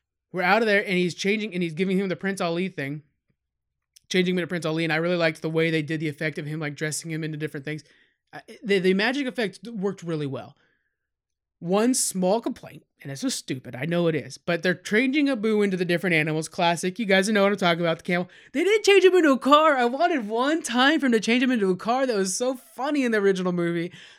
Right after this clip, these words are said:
I wanted to see an old school red Bel Air. I know you guys know what I'm talking about. It's in the original movie. Change J-, Abu into a red Bel Air. No, they didn't. Anyways, they went to, like, camel, or, uh, donkey, camel,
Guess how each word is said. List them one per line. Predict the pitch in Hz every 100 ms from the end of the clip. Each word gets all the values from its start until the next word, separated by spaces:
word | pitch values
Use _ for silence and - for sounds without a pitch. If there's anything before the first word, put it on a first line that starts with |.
| -
I |
wanted | 185 269 302
to | 294
see | 262
an | 202 -
old | 233 285 311
school | - 240 202
red | 190 262 320
Bel | 302 285
Air. | 294 294 269 160 156 - _ _ -
I | 165
know | 214 320
you | 311 294
guys | 294
know | 285
what | 285
I'm |
talking | 269 302 330 254
about. | 175 156
It's | 214 196
in | - 247
the | 285 277
original | 269 226 233
movie. | 254 233 180 _ -
Change | 226 247 311 311 -
J-, | 185
Abu | 254 190 226 285
into | 190
a |
red | 165 190 233
Bel | 220 220 208
Air. | 190 131 _ - -
No, | 170 190 196
they | 170
didn't. | 139 143
Anyways, | 196 180 175 - _ _ _ _ _ _ _
they | 185
went | 214 240
to, | 233 202
like, | 165 143 _ _
camel, | - 170 175 175 180 175 180 -
or, | 196 160 170 -
uh, | 165
donkey, | 165 180 220 214 220
camel, | 185 190 185 175 -